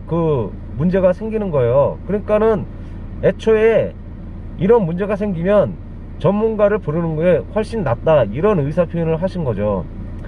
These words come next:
어쨌든 오늘 여러분, 아, 제가 오늘 준비한 영상은 이제 여기까지고요. 에이지엠 배터리 관리를 잘 하시기 바랍니다. 이게 장기간, 장시간 그 오토 스탑이 이 작동이 하지 않으실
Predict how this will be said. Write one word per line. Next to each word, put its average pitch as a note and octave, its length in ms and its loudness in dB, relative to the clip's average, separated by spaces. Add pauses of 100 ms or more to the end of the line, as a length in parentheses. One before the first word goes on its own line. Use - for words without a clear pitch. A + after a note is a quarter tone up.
(640)
어쨌든 G#3+ 640 2 (800)
오늘 A3 260 4
여러분, G3 440 2 (180)
아, F3 160 4
제가 F#3+ 280 0
오늘 F3+ 380 0
준비한 G3+ 440 0
영상은 D#3+ 540 2
이제 C3 380 0
여기까지고요. D#3 840 0 (160)
에이지엠 G#3 520 0
배터리 G3 580 0
관리를 E3+ 400 -2
잘 D3 320 0
하시기 E3 420 -4
바랍니다. A#2+ 520 0 (460)
이게 A3 140 2
장기간, G#3+ 720 -2
장시간 F#3 680 0
그 E3+ 80 -4
오토 E3+ 480 -2
스탑이 F3+ 800 0
이 D3+ 280 -4 (800)
작동이 F#3+ 360 0
하지 E3+ 220 2
않으실 C#3+ 560 -2